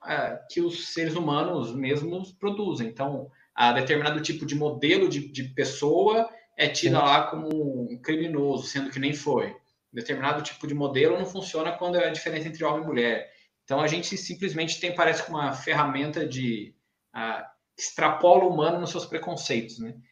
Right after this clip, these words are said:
Speaker 1: E aí é a necessidade de se pensar eticamente em relação a isso.
Speaker 2: Uhum.
Speaker 1: E o que eu achei interessante quando você tava dando o modelo, do, a, a situação do Strava, né, que você consegue identificar lá toda aquela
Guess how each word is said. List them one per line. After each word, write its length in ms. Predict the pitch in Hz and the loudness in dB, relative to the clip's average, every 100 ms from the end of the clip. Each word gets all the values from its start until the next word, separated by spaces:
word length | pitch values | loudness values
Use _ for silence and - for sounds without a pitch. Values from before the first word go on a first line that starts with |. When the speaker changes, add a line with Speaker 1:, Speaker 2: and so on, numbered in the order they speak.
| _ | _
Speaker 1:
E 60 | 113 | 2
aí 360 | 113 123 147 147 | 4 4 2 0
é 80 | |
a 40 | 147 | 0
necessidade 500 | 151 160 - 135 135 | 0 -2 2 2 2
de 60 | |
se 120 | 156 - | 0 -4
pensar 720 | 160 151 131 123 135 143 123 | -2 0 2 4 4 4 0
eticamente 540 | - - 143 123 131 | -2 -2 -2 -2 -2
em 20 | |
relação 380 | 139 143 143 165 | -2 -2 -2 -2
a 60 | 85 | -2
isso. 280 | - - - _ - - _ | -4 -6 -16 _ -20 -20 _
Speaker 2:
Uhum. 240 | 113 107 104 | -6 -4 -2
Speaker 1:
E 60 | |
o 40 | 107 | 2
que 60 | |
eu 40 | 202 | 4
achei 220 | 202 185 | 4 2
interessante 520 | 165 151 147 143 135 | 4 4 4 0 -4
quando 200 | - 139 | -4 -4
você 100 | 127 | -2
tava 200 | - 135 | 0 2
dando 200 | 127 135 | 2 0
o 180 | 120 127 | -2 -2
modelo, 300 | 131 131 143 | 0 2 0
do, 120 | 127 | 0
a, 200 | 110 110 110 | -2 -2 -4
a 520 | - - - - 123 | -6 -8 -12 -16 -14
situação 480 | - 120 139 - 135 | -12 -6 -2 0 0
do 60 | |
Strava, 680 | 120 - 113 131 165 123 - _ _ _ - | -4 -2 4 6 6 2 -6 _ _ _ -8
né, 80 | 123 | -8
que 80 | - | -4
você 160 | 127 | -4
consegue 400 | 135 139 147 143 | -2 0 4 2
identificar 560 | 143 139 - 139 - 139 | 2 0 0 -4 4 6
lá 120 | 147 | 8
toda 240 | 143 147 135 | 6 4 4
aquela 440 | 123 139 127 127 | 4 2 2 2